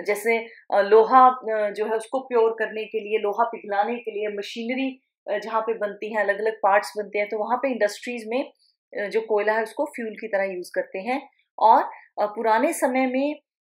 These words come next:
जो कोयला है उसको, अ, ट्रेन्स के जो रेलवे इंजन्स हैं इनको चलाने के लिए इस्तेमाल किया जाता था। तो चलिए अब हम देखते हैं कोल की कहानी, कोयले की स-, जो कहानी है वो देखते हैं हम, कोयला कैसे बना। So आज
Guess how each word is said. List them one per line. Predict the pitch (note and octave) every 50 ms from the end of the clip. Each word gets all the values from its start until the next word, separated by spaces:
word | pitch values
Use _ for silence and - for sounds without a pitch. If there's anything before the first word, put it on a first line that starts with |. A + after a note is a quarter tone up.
| _ _ -
जो | - A#3+ B3+
कोयला | B3 B3 A#3+ A3+ A#3 B3 C#4
है | C#4+ C#4+ C#4 C4+ C#4 -
उसको, | - - B3 - - - C4+ C4+ C#4 C#4 C4+
अ, | - A3 A3 G#3+
ट्रेन्स | G#3+ - - A#3+ B3 B3 B3+ C4+ C4 C4
के | - C4
जो | B3 B3+ B3
रेलवे | G#3+ A3+ A3+ A#3 A#3 B3+ C#4+
इंजन्स | - - B3 A#3 A#3 A#3 C#4+ C#4 C4 B3 A#3 A#3+
हैं | A3+ A#3+ - -
इनको | B3 A#3+ A#3+ C#4+ C#4+
चलाने | C#4 C#4 A3+ F#3 F3 F3 F3 F3
के | - -
लिए | G3 A3+
इस्तेमाल | - - - - - - E3 E3+ G3+ B3+ - - - _ _ _ _
किया | - A#3+ A3+ F3
जाता | D3 C#3+ C3+ - - A#2 B2+
था। | - - - - _ _ _ _ _ _ _ _ _ _ _ _ _ _ _ _ _ _ _
तो | G#3
चलिए | - - A#3 G#3+ A3+ C4+ F#4+ - - -
अब | C4 C#4
हम | C4+ C#4 D#4 D4+ C4
देखते | G#3 G3+ G3 - - - G#3
हैं | G3 G#3+ C4 C#4+ - - _ _ _ _ _ _ _ _ _ _ _ _ _
कोल | - C#4 C#4+ D#4 D4+
की | C4+ - C4 B3+
कहानी, | - G3 F3+ - - C4 C4 C4 C4+ - _ _ _ -
कोयले | C4 C#4 C#4+ D4+ D#4+ E4+
की | D#4+ - D#4 D4+
स-, | - - - - A3+ G#3+ G3+ F#3+
जो | A#3 A#3+
कहानी | A#3 A#3 G3 - G3 F#3 F#3 F#3+ F#3 F#3+ B3
है | C4 - - _ -
वो | G#3 A3
देखते | G#3 G3+ G3+ G3+ - -
हैं | G#3 G#3 G#3+ G#3+
हम, | G#3+ A#3+ B3+ D4 C#4+ _ _ _ _ _ _
कोयला | C4+ C4+ C#4+ C#4+ E4 E4+
कैसे | E4 - - A#3 A3 - - A#3 G3+
बना। | - C#3+ - - - - _ _ _ _ _ _ _ _ -
So | - - - - C#4 D#4+
आज | G4